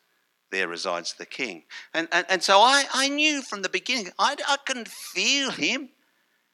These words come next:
but there was something about him, 'cause my Bible teacher ta-, said that you've got something new, internal. A-, a-, and, uh, there are still Christians today who struggle with the fact that they can have eternal life now.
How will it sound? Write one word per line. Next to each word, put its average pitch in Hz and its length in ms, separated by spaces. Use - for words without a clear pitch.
but 214 140
there 208 100
was 202 140
something 220 560
about 233 600
him, 127 180
'cause - 320
my 175 120
Bible 202 360
teacher 175 280
ta-, - 240
said 190 200
that 202 180
you've 185 180
got 240 200
something 196 440
new, 240 220
internal. 226 960
A-, - 160
a-, 208 200
and, 202 260
uh, 196 160
there 220 140
are 214 40
still 277 320
Christians 220 580
today 220 500
who 185 120
struggle 240 540
with 165 200
the 143 80
fact - 580
that 185 220
they 196 180
can 202 180
have 196 200
eternal 202 500
life 190 300
now. 233 480